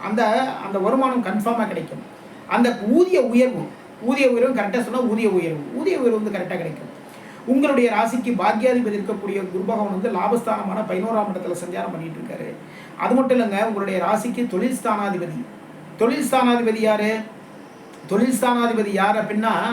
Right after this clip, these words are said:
அவர் தான் செவ்வாய் பகவான். செவ்வாய், அப்புறம் பார்த்தீங்கன்னா குரு பகவான், இவங்க ரெண்டு பேருமே சேர்க்க எங்க லாபஸ்தானமான பதினோராம் இடத்துல, இது மிக, மிக சிறப்பு. அப்ப லாபங்கள் குவியும். ஜவுளி கடை வச்சிருக்கிறவங்களுக்கு, நகை கடை வச்சிருக்கிறவங்களுக்கு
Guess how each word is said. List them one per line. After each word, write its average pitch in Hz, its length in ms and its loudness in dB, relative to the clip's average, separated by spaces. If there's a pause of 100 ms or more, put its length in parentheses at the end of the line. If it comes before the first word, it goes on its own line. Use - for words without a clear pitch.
(100)
அவர் 170 180 0
தான் 240 160 0
செவ்வாய் 202 320 2
பகவான். 170 340 0
செவ்வாய், 285 480 0 (220)
அப்புறம் 226 280 -2
பார்த்தீங்கன்னா 220 260 2
குரு 190 140 0
பகவான், 175 320 -2 (160)
இவங்க 240 200 6
ரெண்டு 226 180 2
பேருமே 247 280 4
சேர்க்க 202 420 -4 (120)
எங்க 254 500 2
லாபஸ்தானமான 208 720 0
பதினோராம் 190 420 0
இடத்துல, 196 240 -2
இது 247 160 -2
மிக, 170 160 -6
மிக 185 220 -4
சிறப்பு. 170 360 -6 (480)
அப்ப - 220 2
லாபங்கள் 254 640 2
குவியும். 196 500 -2 (1800)
ஜவுளி 240 360 2
கடை 240 220 4
வச்சிருக்கிறவங்களுக்கு, 185 720 -2
நகை 220 280 0
கடை 247 180 0
வச்சிருக்கிறவங்களுக்கு 175 760 -2